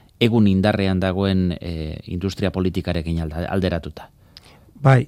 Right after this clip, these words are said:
Speaker 2: e, pentsatu behar dugu, mm, Bizkaiako erdigune osoa, eta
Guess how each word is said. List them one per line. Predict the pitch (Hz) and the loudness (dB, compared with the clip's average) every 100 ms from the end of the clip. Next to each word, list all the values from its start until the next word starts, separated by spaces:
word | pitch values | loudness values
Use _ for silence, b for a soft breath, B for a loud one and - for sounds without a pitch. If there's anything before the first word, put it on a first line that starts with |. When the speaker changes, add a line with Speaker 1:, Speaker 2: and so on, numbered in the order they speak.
| - | 0
Speaker 2:
e, | 110 110 113 107 104 98 - | 2 2 0 0 0 -4 -4
pentsatu | 107 127 131 | -4 -2 -2
behar | 165 151 | 0 2
dugu, | 165 170 180 185 - - | 2 2 2 -2 -12 -4
mm, | 123 117 | 0 0
Bizkaiako | 113 107 143 156 147 151 | -2 -2 -2 0 2 2
erdigune | 131 151 143 131 131 | 4 4 6 6 6
osoa, | 123 - 147 135 180 - | 4 2 2 2 0 -2
eta | 131 - 117 117 | -4 -2 -2 -2